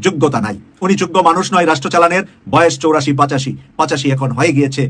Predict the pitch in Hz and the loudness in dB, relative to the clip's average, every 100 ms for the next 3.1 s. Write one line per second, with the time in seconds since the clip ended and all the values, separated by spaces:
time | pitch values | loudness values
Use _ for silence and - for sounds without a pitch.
0 | - - 220 202 151 143 143 135 131 135 | -6 0 2 2 0 -2 -2 0 -2 -2
1 | 131 170 139 - - _ - _ 220 277 | -2 -2 -4 -8 -16 _ -20 _ 0 2
2 | 269 240 - 214 190 165 175 175 185 165 | 2 0 0 0 0 0 0 0 2 2
3 | 175 | 2